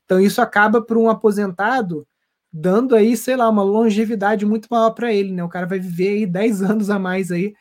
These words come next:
só de ter trocado a cidade pelo campo, né? Então eu acredito que esse movimento tá crescendo cada vez mais. O Pindorama investe pesado nisso, né? Vocês estão vendo aí, o Lucas até brincou, falando assim, "Pô,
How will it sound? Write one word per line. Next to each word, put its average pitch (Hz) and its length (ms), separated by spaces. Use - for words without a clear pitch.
só 180 240
de 180 100
ter 208 140
trocado 208 420
a 185 60
cidade 185 420
pelo 214 200
campo, 175 380
né? 156 220
Então 170 180
eu 196 180
acredito 214 460
que 220 60
esse 208 140
movimento 202 400
tá 208 80
crescendo 208 360
cada 196 240
vez 185 220
mais. 175 440
O 185 80
Pindorama 208 500
investe 190 340
pesado 202 520
nisso, 190 440
né? 185 200
Vocês 175 300
estão 185 220
vendo 170 240
aí, 160 140
o 160 60
Lucas 180 360
até 170 200
brincou, 180 360
falando 170 240
assim, 175 140
"Pô, 214 300